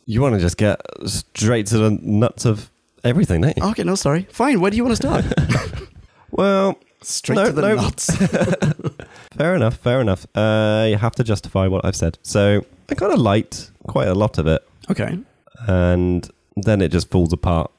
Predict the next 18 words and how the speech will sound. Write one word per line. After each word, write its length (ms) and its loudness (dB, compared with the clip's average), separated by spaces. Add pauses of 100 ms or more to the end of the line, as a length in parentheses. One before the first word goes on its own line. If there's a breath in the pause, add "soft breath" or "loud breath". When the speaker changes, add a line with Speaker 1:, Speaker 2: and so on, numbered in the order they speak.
Speaker 1:
drastically. 480 -2
Like, 260 -2 (420 loud breath)
<laughs> 440 -10
in 140 0
a 80 0
way, 440 2
I 140 2
like 480 -2 (140)
three 200 0
quarters 360 0
of 140 2
it, 220 -2
'cause 300 0 (220)
episodes 360 0
one 160 2
to 80 0
three 280 2
are 220 0